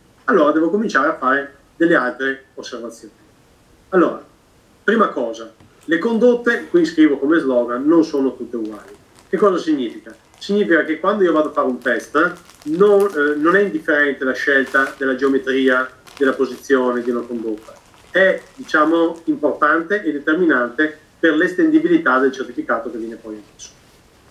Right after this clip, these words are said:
Allora, condotta orizzontale o verticale? È importante decidere se il test, come abbiamo detto prima, viene fatto a solaio o a parete.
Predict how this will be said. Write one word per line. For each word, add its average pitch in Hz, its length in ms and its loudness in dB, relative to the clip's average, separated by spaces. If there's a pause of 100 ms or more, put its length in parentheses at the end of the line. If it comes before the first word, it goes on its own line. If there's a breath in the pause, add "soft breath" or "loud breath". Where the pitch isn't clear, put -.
(180)
Allora, 147 380 0 (400)
condotta 202 400 2
orizzontale 180 540 0
o 156 40 0
verticale? 117 600 -8 (600)
È 185 80 -2
importante 185 580 2 (240)
decidere 190 580 0
se - 140 -2
il 147 100 -2
test, 123 260 -2 (200)
come 131 140 -2
abbiamo 127 220 -2
detto 151 180 2
prima, 127 260 -2
viene 160 200 0
fatto 165 520 -4
a 151 100 -2
solaio 120 480 2 (220)
o 139 180 0 (400)
a - 80 -8
parete. - 460 -4